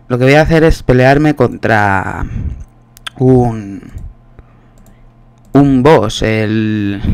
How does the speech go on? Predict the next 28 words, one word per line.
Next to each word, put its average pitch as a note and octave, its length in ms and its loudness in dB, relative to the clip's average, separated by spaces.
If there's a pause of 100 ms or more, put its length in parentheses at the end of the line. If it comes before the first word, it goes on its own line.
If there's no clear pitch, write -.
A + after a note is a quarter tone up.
(360)
el A2+ 260 -4
Yurgas. C3 840 0 (640)
Vale, A#2+ 240 2
y C3 60 4
para A2 180 2
eso, B2 360 0 (180)
eh, A2 320 -4
le A2+ 120 -2
tenemos A#2+ 260 0
que B2+ 120 0
pegar C3+ 600 2 (800)
con D3 320 4
armas C3+ 400 4
a B2+ 60 4
distancia. A#2 680 -2
Por A2+ 180 0
eso A2+ 200 -6
me F#2+ 80 -8
voy F#2+ 80 -8
a G2+ 40 -8
coger G#2+ 280 -6
el G#2+ 100 -4
misil. E3 640 2 (840)
Y B2 400 -6
no C#3 120 4
llevo B2+ 220 4
enderpearls, G#2 580 -4
¿verdad? G#2 340 -8